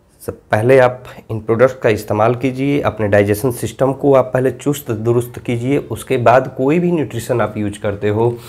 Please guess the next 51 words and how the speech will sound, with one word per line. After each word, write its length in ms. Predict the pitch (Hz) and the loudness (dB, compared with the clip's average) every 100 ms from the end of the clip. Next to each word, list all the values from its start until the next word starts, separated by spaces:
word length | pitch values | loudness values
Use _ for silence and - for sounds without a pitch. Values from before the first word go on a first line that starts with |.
| - - - - | -20 -20 -14 2
अ, 40 | |
आलमंड 640 | 107 107 95 110 107 110 110 | 6 6 6 4 2 0 0
यूज़ 220 | 107 101 | -4 -4
कर 160 | 107 101 | -4 0
रहे 140 | 104 | 0
हो, 180 | 101 110 | 0 0
मिल्क 400 | 104 110 110 107 | 0 -2 -2 -4
यूज़ 220 | 104 98 | -4 -4
कर 160 | 107 98 | -4 -2
रहे 140 | 98 | 0
हो, 160 | 101 131 | 0 -2
कुछ 340 | - 131 - | -2 -4 0
भी 120 | 170 | 2
आप 180 | 135 - | 2 0
यूज़ 220 | 113 110 | -6 -6
कर 140 | - 107 | -4 -2
रहे 100 | 120 | -2
हो, 60 | |
कुछ 180 | 120 - | -6 -6
भी 100 | 160 | -8
खा 300 | 160 - 104 | -6 -2 0
रहे 140 | 101 | 0
हो, 180 | 101 127 - - - - | 0 -2 -8 -20 -14 -2
सही 220 | 120 139 | 0 2
ढंग 200 | 127 123 | 0 -2
से 160 | 120 131 | -2 -2
यदि 180 | 120 120 | 2 0
आपके 200 | 113 113 | 0 -2
बॉडी 280 | 104 104 | 0 0
को 340 | 113 113 104 104 - - _ | -2 -2 -4 -4 -16 -20 _
नहीं 280 | 110 104 151 | -6 -2 2
लग, 300 | 135 113 113 - _ _ _ | 2 0 -4 -14 _ _ _
पचेगा 360 | 117 - 120 117 | -4 0 2 2
सही 220 | 113 110 | 2 0
ढंग 200 | 107 107 | -2 -4
से, 140 | - | -4
तो 180 | 113 120 | -4 0
आपके 220 | 110 110 | 0 0
बॉडी 260 | 107 101 107 | -2 0 -2
को 140 | 107 | -6
वो 220 | 104 151 - - _ _ _ | -6 -6 -10 -20 _ _ _
कोई 200 | 139 156 | 4 4
भी 160 | 156 156 | 4 -2
फ़ायदा 400 | 156 110 107 120 | -2 0 2 2
नहीं 240 | 113 104 | 2 -2
होने 200 | 98 98 | -2 -2
वाला। 200 | 98 123 | -2 0
इसलिए 240 | 131 - 147 | -2 -4 -6
सबसे 300 | 143 - - | -6 -2 0
पहले 320 | 139 127 123 | 2 4 2
आपको 500 | 113 - 131 135 | 2 0 0 0